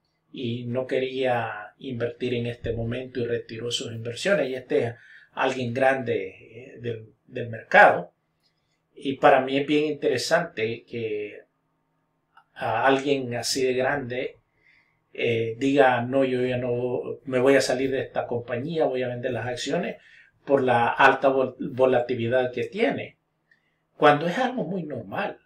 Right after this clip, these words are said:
<laughs> Honestamente, esto para mí es algo muy normal. Quizás con Facebook nos, eh, sea más de lo normal, que aunque para mí no es tan anormal.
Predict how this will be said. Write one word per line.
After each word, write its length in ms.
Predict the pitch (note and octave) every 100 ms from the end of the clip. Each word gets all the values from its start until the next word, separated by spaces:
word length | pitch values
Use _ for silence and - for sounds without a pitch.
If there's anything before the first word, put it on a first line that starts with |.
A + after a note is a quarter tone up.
| -
<laughs> 280 | - - -
Honestamente, 760 | C3+ - - - F#3 A#3 -
esto 320 | - C#3 - -
para 300 | B2+ - G#2
mí 220 | A#2 G#3
es 60 | A#2
algo 300 | A#2 A#2 G2+
muy 160 | A2+
normal. 540 | A2 A2 G#2+ - - - _ _ - - _
Quizás 360 | - D3 D3+ D#3
con 200 | G3 F3
Facebook 680 | - E3+ E3 - F3+ F3 D#3+
nos, 360 | - - - -
eh, 240 | C3+ A#2
sea 380 | - D3 C3+ B2+
más 320 | B2+ D#3+ F#3
de 60 | B2+
lo 120 | A#2+
normal, 640 | A#2+ A#2 A2+ A2 - - - _ - - -
que 280 | - D3+ D3+
aunque 320 | - D#3 -
para 320 | - - F#3 A3+
mí 220 | C#4+ C#4+
no 120 | A3
es 280 | F3 - _
tan 260 | - E3+ D#3+
anormal. 600 | C#3+ A#2 G#2+ A2 -